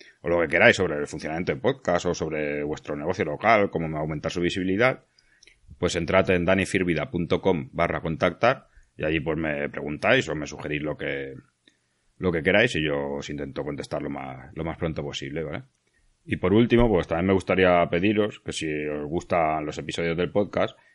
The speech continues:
me dejaseis un me gusta o un comentario en iVoox, o si usáis iTunes, una reseña, pues me ayuda mucho a mejorar la visibilidad a, de este podcast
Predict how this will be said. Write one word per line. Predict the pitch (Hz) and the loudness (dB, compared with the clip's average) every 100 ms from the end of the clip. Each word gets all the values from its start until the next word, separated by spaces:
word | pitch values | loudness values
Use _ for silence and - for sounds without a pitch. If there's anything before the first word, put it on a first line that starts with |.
| _ | _
me | 78 | -8
dejaseis | 80 87 104 95 90 | -4 -2 0 0 0
un | 82 | -4
me | 71 | -2
gusta | 101 - 76 | -4 -2 -4
o | 76 | -2
un | 78 76 | -4 -6
comentario | 80 78 76 78 | -6 -6 -4 -2
en | 90 | 0
iVoox, | 95 87 - _ _ _ | 0 0 -4 _ _ _
o | - | -8
si | - 85 | -4 -4
usáis | 80 82 85 - - 87 | -4 -2 -2 -4 -4 -2
iTunes, | 90 87 87 - | -2 -2 -4 -4
una | 78 76 | -6 -4
reseña, | 76 - 90 92 - | -4 -2 -2 -2 -4
pues | 76 | -6
me | 73 | -6
ayuda | 76 82 85 | -4 -2 -2
mucho | 85 92 | 0 -2
a | |
mejorar | 90 71 76 | -2 -4 -4
la | 80 | -4
visibilidad | 80 - 73 73 73 | -4 -4 -6 -6 -6
a, | 73 71 65 | -6 -6 -10
de | - 82 | -10 -8
este | 80 85 | -6 -2
podcast | 95 95 - 107 | -2 -2 -2 -6